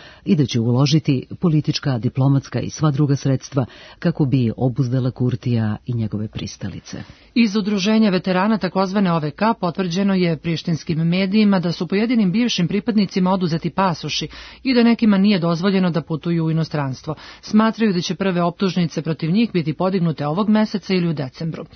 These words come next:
Speaker 2: Do sada je dvestotine pedeset članova primilo pozive, osamdeset četvoro je to i potvrdilo. Ida Maričić.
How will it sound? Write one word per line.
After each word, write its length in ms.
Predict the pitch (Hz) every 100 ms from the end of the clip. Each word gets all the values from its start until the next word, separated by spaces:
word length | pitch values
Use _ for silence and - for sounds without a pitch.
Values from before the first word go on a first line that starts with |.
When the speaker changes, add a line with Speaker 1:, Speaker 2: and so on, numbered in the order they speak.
| -
Speaker 2:
Do 140 | 175 196
sada 240 | 202 196
je 120 | 190
dvestotine 560 | 156 196 - 190 190 165
pedeset 480 | 165 160 220 160 -
članova 540 | - 165 180 190 196 - - - -
primilo 360 | 180 185 151
pozive, 480 | 123 160 202 233 214
osamdeset 600 | 170 165 165 196 - -
četvoro 580 | - 156 - 202 208 208
je 180 | 196 156
to 300 | - 160 160
i 280 | 233 156 156 165
potvrdilo. 560 | 175 - 190 190 170 156 - - -
Ida 200 | 240 220
Maričić. 640 | 147 156 - - -